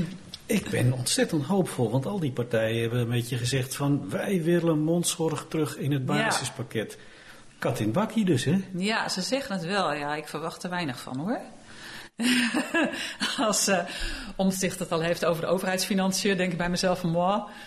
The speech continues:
Speaker 2: daar zal hij wellicht gelijk in hebben." Maar als ik kijk naar, eh, ook hoe er gestemd is, eh, bij die motie werd er dus door de P V V en door de V V D en, eh, trouwens ook door D zesenzestig door een flink aantal partijen werd tegengestemd. Er waren maar vierenveertig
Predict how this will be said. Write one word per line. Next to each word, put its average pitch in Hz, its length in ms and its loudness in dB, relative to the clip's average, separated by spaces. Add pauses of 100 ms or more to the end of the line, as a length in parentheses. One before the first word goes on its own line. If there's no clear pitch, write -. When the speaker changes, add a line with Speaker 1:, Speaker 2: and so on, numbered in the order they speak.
(140)
Speaker 2:
daar 160 100 -4
zal 160 120 0
hij 139 100 -2
wellicht 135 240 -4
gelijk 156 280 0
in 175 80 -2
hebben." 170 180 4
Maar 151 120 2
als 143 100 0
ik 165 100 -4
kijk 156 260 0
naar, 151 300 0
eh, 151 280 -2 (840)
ook 180 200 2
hoe 185 100 4
er 175 80 2
gestemd 226 460 0
is, 165 380 0
eh, 151 300 0 (240)
bij 170 200 -2
die 180 100 0
motie 156 640 0
werd 156 180 -4
er 160 80 -4
dus 151 260 -4
door 151 120 -2
de 151 60 -6
P 151 260 -2
V - 160 -10
V 156 440 2
en 147 200 -2
door 143 140 0
de 147 60 -2
V 147 240 -2
V - 80 -8
D 156 440 2
en, 147 340 -4
eh, 143 400 -4
trouwens 143 300 -2
ook 127 100 -4 (100)
door 139 100 -2
D 131 60 -2
zesenzestig 151 580 -4
door 139 140 -6
een 143 60 -6
flink 180 260 -2
aantal 147 280 -6
partijen 147 380 -2
werd 139 140 -4
tegengestemd. 156 800 -4
Er 147 60 -4
waren 151 260 -4
maar 156 120 -6
vierenveertig 175 680 -2